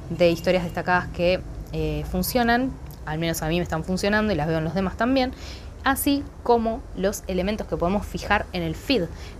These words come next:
Tienen que también cumplir con este ciclo de ventas. ¿Y cómo lo hacemos? Son tres nada más. Vamos a poner un posteo que haya, que haya sido viral.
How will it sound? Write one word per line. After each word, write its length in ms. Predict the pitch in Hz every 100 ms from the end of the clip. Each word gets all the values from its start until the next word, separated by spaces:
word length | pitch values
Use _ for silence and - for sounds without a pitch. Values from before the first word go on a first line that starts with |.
| -
Tienen 240 | 254 262
que 100 | 233
también 300 | 185 190 226
cumplir 640 | - 190 180 - 240 226 220 -
con 160 | - 180
este 180 | 180 190
ciclo 340 | - 190 208
de 100 | 170
ventas. 480 | 185 208 160 151 -
¿Y 80 | -
cómo 280 | 175 202 214
lo 300 | 196 175 190
hacemos? 440 | 156 147 208 180 -
Son 200 | 185 190
tres 180 | 208
nada 220 | 180 165 160
más. 260 | 156 151 - - -
Vamos 260 | 185 202
a 100 | 185
poner 300 | 170 170 151 143 - - - -
un 140 | 262 285
posteo 300 | 269 - 226
que 80 | 196
haya, 240 | - 190
que 160 | - 185
haya 160 | 208
sido 300 | - 202 202
viral. 420 | 170 165 180 226